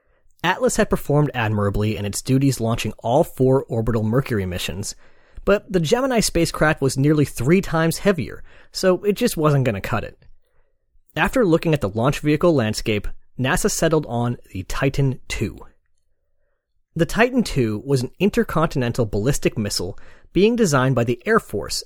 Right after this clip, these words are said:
as part of the United States' nuclear weapons strategy. The task that the Air Force wanted the Titan two to accomplish was kind of nuts,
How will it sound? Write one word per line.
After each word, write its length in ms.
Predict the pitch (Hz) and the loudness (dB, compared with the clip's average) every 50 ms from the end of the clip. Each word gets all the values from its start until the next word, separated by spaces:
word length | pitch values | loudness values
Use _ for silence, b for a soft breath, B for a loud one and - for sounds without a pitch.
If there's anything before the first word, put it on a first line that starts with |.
| - | -10
as 100 | - - | -12 -10
part 220 | - - - 143 165 | -6 -2 0 2 2
of 60 | 175 | 2
the 80 | 180 185 | 2 2
United 360 | 170 143 131 127 139 160 156 | 2 2 2 0 0 -2 -4
States' 500 | - - - 120 117 - 120 120 110 - | -6 -2 -2 -2 -2 -2 -4 -6 -4 -4
nuclear 360 | 107 104 101 - 120 117 120 | -4 -4 -2 -2 0 0 2
weapons 360 | 131 151 170 170 - 107 - | 2 2 0 0 0 -4 -4
strategy. 580 | - - - 90 78 - - - - - - - _ _ _ _ _ _ _ _ _ _ _ _ _ _ _ _ _ - | -6 -6 -6 -6 -6 -8 -14 -16 -18 -18 -20 -20 _ _ _ _ _ _ _ _ _ _ _ _ _ _ _ _ _ -4
The 100 | - 175 | -2 -2
task 440 | 165 - - - 240 - 220 - - | -2 -2 -6 -4 -4 -2 -2 -4 -2
that 120 | - 151 | -2 -2
the 140 | 123 139 - | -2 -2 -4
Air 140 | 131 151 165 | 0 -2 -2
Force 400 | - - 156 143 139 - - - | 0 0 -2 -2 -2 -2 -4 -4
wanted 280 | 120 123 127 143 139 120 | -2 0 0 0 0 -2
the 60 | 104 | -4
Titan 360 | - - 151 160 127 120 117 | -4 -2 -2 -2 -2 -2 -6
two 220 | - - 160 143 | -4 -2 0 0
to 120 | 127 113 104 | 0 0 -2
accomplish 580 | 101 - - 143 135 127 - 104 95 - - | -4 -4 -2 -2 -2 0 0 -2 -4 -4 -4
was 200 | 123 135 135 131 | -4 -4 -4 -4
kind 420 | - - - - - - 294 269 151 | -4 -12 -12 -10 -6 -4 -2 -2 -2
of 100 | 95 87 | -2 -2
nuts, 480 | 101 123 139 95 - - - - - | -2 -4 -4 -4 -6 -6 -8 -10 -10